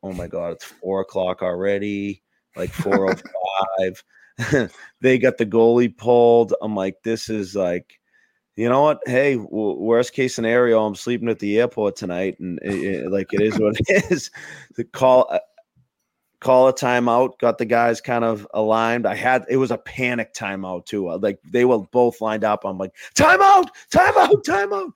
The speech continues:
Uh, got it in. Quick little speech to the guys. Um, kids were able to pull it out. You know, couple of, it wa-, it, it was a great game and ended up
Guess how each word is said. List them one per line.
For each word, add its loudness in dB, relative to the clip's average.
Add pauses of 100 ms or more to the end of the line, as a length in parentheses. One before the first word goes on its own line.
(380)
Uh, -2 (120)
got 2
it 0
in. -4 (520)
Quick -6
little -6
speech -10
to -14
the -4
guys. -2 (140)
Um, -8 (840)
kids -4
were 0
able -2
to -2
pull -2
it -2
out. -4 (180)
You -10
know, -12
couple -6
of, -4
it -8
wa-, -2
it, -2
it 0
was -6
a -20
great -4
game -6
and -10
ended -2
up -6